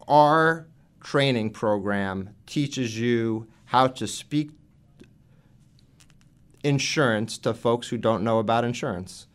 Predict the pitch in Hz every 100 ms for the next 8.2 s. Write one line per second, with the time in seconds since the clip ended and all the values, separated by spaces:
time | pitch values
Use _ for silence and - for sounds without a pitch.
0 | - _ _ 127 131 123 123 117 120 117
1 | 117 113 113 - 147 151 113 117 - -
2 | 113 113 131 139 107 107 110 - 113 110
3 | 104 101 - 92 87 - _ _ _ _
4 | _ 107 110 107 104 104 120 120 120 -
5 | 180 185 165 107 131 143 147 131 117 131
6 | 131 135 131 135 113 98 - 120 123 120
7 | 117 107 117 117 117 113 110 113 117 117
8 | -